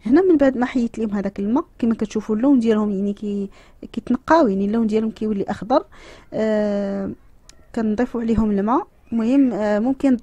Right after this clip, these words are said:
ديروا حتى نص سيطرو ديال الماء، وغادي نديرهم على النار، نخليهم واحد خمسطاش دقيقه على هكا واحد النار يعني تكون متوسطه، ومن بعد غادي نرجع معاكم. هنا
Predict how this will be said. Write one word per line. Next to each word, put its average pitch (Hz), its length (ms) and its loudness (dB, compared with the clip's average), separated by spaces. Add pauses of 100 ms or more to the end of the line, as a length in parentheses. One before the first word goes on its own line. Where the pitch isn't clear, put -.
(140)
ديروا 254 220 0
حتى - 180 -2
نص 254 140 0
سيطرو 233 340 0
ديال 214 300 0
الماء، 214 380 4 (960)
وغادي 247 520 6
نديرهم 226 360 4
على 202 180 2
النار، 262 260 6
نخليهم 247 320 2
واحد 262 120 0
خمسطاش 277 420 2
دقيقه 247 380 0
على 233 140 4
هكا 233 340 0
واحد 208 280 -2
النار 214 280 0
يعني 202 200 0
تكون 202 200 -6
متوسطه، 208 640 -4 (600)
ومن 220 140 -2
بعد 294 180 2
غادي 233 180 4
نرجع 196 300 0
معاكم. 185 440 0 (920)
هنا 269 280 4